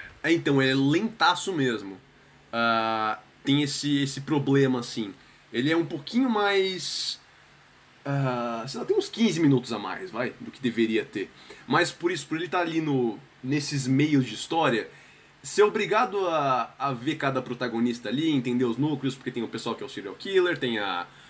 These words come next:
o cara lá que é o fudido, e tem um mini salto temporal também ali, de, ah, eles deixam meio aberto, mas é tipo até o Tom Holland crescer. Tem ali uns vinte anos, basicamente. É, tem esse saltinho, então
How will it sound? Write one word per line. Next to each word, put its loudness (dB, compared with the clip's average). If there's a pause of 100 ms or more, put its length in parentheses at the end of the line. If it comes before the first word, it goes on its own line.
(160)
o -8
cara 4
lá -2
que -12
é -8
o -10
fudido, -4 (360)
e -2
tem -2
um 2
mini 2
salto 0
temporal 4
também 2
ali, -6
de, -10 (800)
ah, -6 (640)
eles -4
deixam 0
meio 2
aberto, 0
mas -4
é -4
tipo -6
até -4
o 0
Tom 0
Holland 2
crescer. -6 (480)
Tem -4
ali -4
uns -10
vinte 0
anos, -8
basicamente. -12 (680)
É, 0 (420)
tem -4
esse -2
saltinho, 0
então 2